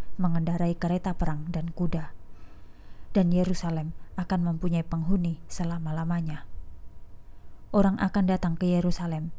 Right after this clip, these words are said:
dari kota-kota dan desa-desa Yehuda, dari tanah tempat suku Benyamin tinggal, dari daerah kaki bukit,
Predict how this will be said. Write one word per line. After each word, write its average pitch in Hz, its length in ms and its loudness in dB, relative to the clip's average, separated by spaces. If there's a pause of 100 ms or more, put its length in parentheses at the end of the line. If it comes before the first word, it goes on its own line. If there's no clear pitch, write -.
(220)
dari 185 240 2
kota-kota 196 800 0
dan 175 240 2
desa-desa 185 560 2
Yehuda, 165 560 0 (560)
dari 190 240 6
tanah 170 400 0
tempat 170 320 -2
suku 190 320 0
Benyamin 175 480 2
tinggal, 165 400 0 (400)
dari 208 240 6
daerah 185 560 2
kaki 175 240 0
bukit, 170 320 -2